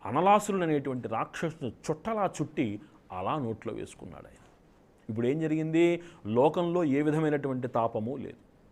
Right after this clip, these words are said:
ఆ అనలాసురుణ్ణి జయించి ఉత్పన్నమవుతున్నటువంటి తాపం ఏదైతే ఉందో దాన్ని చుట్ట చుట్టి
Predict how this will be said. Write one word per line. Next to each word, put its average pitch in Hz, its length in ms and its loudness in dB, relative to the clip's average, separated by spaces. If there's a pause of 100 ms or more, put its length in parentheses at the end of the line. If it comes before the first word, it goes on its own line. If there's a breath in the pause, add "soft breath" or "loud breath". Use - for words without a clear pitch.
(400 soft breath)
ఆ 120 200 6
అనలాసురుణ్ణి 196 720 8
జయించి 180 560 2
ఉత్పన్నమవుతున్నటువంటి 165 1200 2
తాపం 185 480 4
ఏదైతే 160 400 4
ఉందో 151 360 0
దాన్ని 135 320 0
చుట్ట - 540 -2
చుట్టి 135 440 -2